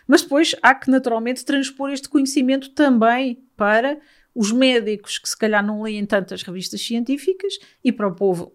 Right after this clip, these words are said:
público em geral, porque são de facto os destinatários desse trabalho.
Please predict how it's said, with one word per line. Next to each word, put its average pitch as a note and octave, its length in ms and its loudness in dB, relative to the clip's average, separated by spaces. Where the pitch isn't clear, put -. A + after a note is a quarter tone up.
público G3 400 -4
em F#3 80 -2
geral, F3 300 2
porque G3 240 -10
são F3+ 180 -8
de - 80 -14
facto - 240 -4
os G3 100 -4
destinatários G3 840 0
desse E3+ 240 -6
trabalho. C#3 360 -14